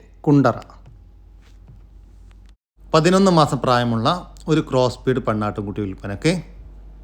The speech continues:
ഇപ്പോൾ കടിഞ്ഞൂൽ പ്രസവത്തിനായി രണ്ട് മാസമായി ക്രോസ് ചെയ്തിട്ട്, അതിനുശേഷം മീറ്റൊന്നും കാണിച്ചിട്ടില്ല.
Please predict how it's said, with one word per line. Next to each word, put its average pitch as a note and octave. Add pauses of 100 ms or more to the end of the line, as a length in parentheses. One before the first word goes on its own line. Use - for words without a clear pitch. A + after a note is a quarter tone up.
(1040)
ഇപ്പോൾ D3+
കടിഞ്ഞൂൽ C#3+
പ്രസവത്തിനായി B2+
രണ്ട് B2
മാസമായി A#2 (140)
ക്രോസ് A2+
ചെയ്തിട്ട്, G#2 (920)
അതിനുശേഷം B2+
മീറ്റൊന്നും C3+
കാണിച്ചിട്ടില്ല. A#2